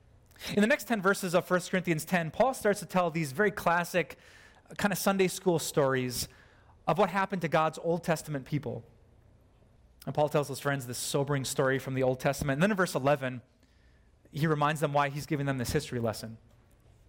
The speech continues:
He says, "These things happened to them as examples, and were written down as warnings for us, on whom the culmination of the ages has come.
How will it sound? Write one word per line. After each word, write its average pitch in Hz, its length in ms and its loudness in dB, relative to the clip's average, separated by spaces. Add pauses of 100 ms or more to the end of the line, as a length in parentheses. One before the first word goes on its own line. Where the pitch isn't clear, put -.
(140)
He 165 80 0
says, 156 240 2
"These 233 260 2
things 208 260 0
happened 165 340 0
to 147 100 -2
them 139 480 2 (600)
as 135 120 0
examples, 139 680 -2 (1200)
and 180 160 0
were 185 100 6
written 262 220 4
down 202 240 2
as 160 100 -6
warnings 175 380 2
for - 240 -2
us, 175 560 0 (320)
on 160 120 0
whom 190 120 2
the 165 80 4
culmination 196 720 2
of 165 80 2
the 147 160 -2
ages 147 280 0
has 143 120 -2
come. 120 380 -8